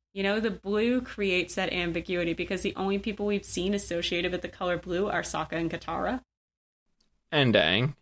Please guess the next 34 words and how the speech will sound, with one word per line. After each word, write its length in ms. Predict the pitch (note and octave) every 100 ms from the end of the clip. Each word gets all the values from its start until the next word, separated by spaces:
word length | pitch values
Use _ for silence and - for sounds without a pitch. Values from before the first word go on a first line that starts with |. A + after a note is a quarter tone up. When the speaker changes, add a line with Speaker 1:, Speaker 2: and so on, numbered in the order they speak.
| _
Speaker 2:
and 200 | E3+ G#3
Roku. 400 | E2 - - A2 B2 _
Speaker 1:
Mm-hmm. 300 | A3+ A3+ F#3+ A#3+ - _ _ -
And 160 | G3
we've 140 | G3+ G3+
talked 260 | G3+ G3+
about 340 | G3 F#3+ F#3+ - _ -
color 240 | F#3 F#3
theory 400 | G3 F3 F3+ F#3
with 280 | F#3 F3+ -
blue 360 | - F3+ F3 F3+
being 580 | F3 F3+ E3+ E3+ E3+ F3+ -
a 80 | F#3+
good 280 | F#3 F3+ F3+
guy. 420 | E3 E3 E3 A#3+ - _
Speaker 2:
Yeah, 220 | C3 A#2+ -
I 100 | C3+
think 400 | C3 D3+ C#3+ - _ _ _ _ _ _ _ _
if 160 | C#3+ C#3
it 120 | D3
had 180 | D3+ B2+
been 160 | C3 C3
the 80 | A#2
Red 200 | A#2 G#2
Spirit, 400 | - A2 A2 -
everyone, 540 | G#2+ A2 G#2+ A2 G#2 - -
like, 160 | A2+
it 60 | A2+
would 140 | A#2+
have 60 | A2+
been 100 | A2+
easier 300 | A2 G#2+ G#2+
to 80 | F#2+
guess 560 | G2+ F2 B2 - -